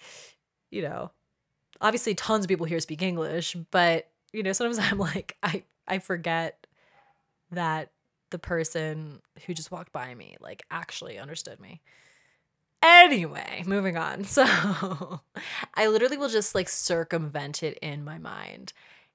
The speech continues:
And it kind of turns into, like, a fun game of ping pong,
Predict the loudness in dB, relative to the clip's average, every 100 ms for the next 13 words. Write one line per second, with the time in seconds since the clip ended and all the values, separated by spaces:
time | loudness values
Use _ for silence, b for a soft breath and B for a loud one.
0 | -2 0 2 2 0 -2 -6 -6 -8 -6
1 | -6 -2 0 0 -2 -6 -2 -2 -2 -4
2 | -6 -4 -4 -4 -6 -12 -16 -14 -6 -2
3 | -2 -4 -8